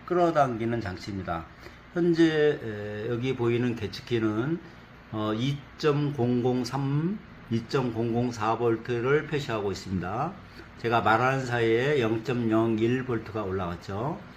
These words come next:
네, 이 장치에는 어떤 외부 장치가 아무것도 없습니다. 자, 여기 보시면은, 어, 종이컵, 어, 네 장과 테스트하기, 그 다음에 제가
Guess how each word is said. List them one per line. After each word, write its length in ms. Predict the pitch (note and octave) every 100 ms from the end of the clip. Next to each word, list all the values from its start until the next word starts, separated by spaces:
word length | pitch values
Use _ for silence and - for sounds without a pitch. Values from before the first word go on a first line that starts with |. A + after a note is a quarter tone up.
| - - - -
네, 120 | A#2
이 340 | A#2+ C3+ D3+ D3
장치에는 1500 | - A#2 A2 - B2+ A#2+ B2 A#2+ A#2 A#2 A#2+ C3 E3+ G3+ G#3+ - - - -
어떤 580 | A2 - - C#3+ D3 -
외부 400 | A#2+ C3 C#3 C#3
장치가 920 | B2+ A2 A2 - A#2 A2+ C3+ D3+ - -
아무것도 360 | A2 B2 G#2 G#2
없습니다. 420 | D2+ - F2+ E2 D#2+ - - - - - - - -
자, 140 | A2
여기 180 | A#2 B2
보시면은, 600 | A2+ - A2 A#2 C3 F2+ D2+ - - - - - -
어, 720 | G#2 G#2 G2+ G2+ G2+ F#2 F2+ -
종이컵, 840 | - C3 C#3+ C#3+ - - D3 D3+ - - - -
어, 380 | A2 G2+ G2 F#2+
네 100 | G#2
장과 600 | A#2+ A#2+ A2 A2 C#3 F#3 F#3
테스트하기, 800 | - E3+ - C#3 B2 C3+ F#3 A3+
그 100 | -
다음에 500 | A2 G#2 A#2 D#3+ G3
제가 560 | - G2 G2+ B2+ F#3